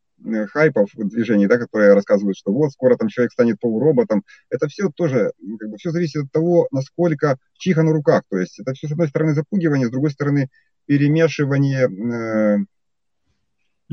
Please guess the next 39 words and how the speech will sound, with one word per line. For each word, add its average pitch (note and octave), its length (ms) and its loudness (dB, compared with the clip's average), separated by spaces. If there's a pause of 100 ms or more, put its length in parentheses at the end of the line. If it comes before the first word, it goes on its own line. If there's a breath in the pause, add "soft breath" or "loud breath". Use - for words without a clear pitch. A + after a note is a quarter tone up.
(460)
одного D3+ 240 0
с C3+ 40 -4
другим. C#3+ 320 -2
То G#2+ 100 -2
есть G2+ 100 -4
понятно, D3+ 240 2
что C#3 140 -2
если C3 180 -2
это B2+ 100 4
в C3 40 2
руках C#3 340 0 (240)
злодея D#3 420 2
находится, G#2 500 2
да, C3+ 180 4
тогда A#2+ 360 0
человека C#3+ 380 0
роботом C3 340 2
можно A#2+ 260 0
сделать, C#3 380 2
и A3+ 320 -2 (180)
он C3 200 2
будет B2+ 160 -8
действительно A#2 460 -4
зомби G#2 280 4
каким-то. G2 360 0
А - 40 8
если C3+ 180 2
это D3 160 0 (400 loud breath)
в - 100 -8
руках C#3 220 0
созидательного C#3 480 2
общества, B2 440 -2
тогда B2 300 0 (200)
все - 180 0
новые B2 400 4
достижения, C3 600 0
все B2+ 200 -2
технологии, C3 580 -2
скажем, G#2+ 360 -4